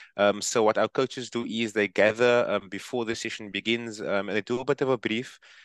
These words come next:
So we have two team leads, um, which consists of the two teams,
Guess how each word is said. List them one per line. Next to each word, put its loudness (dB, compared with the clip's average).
So 0
we 2
have 2
two -4
team -4
leads, -8
um, 0
which -8
consists -2
of -2
the -4
two -8
teams, -8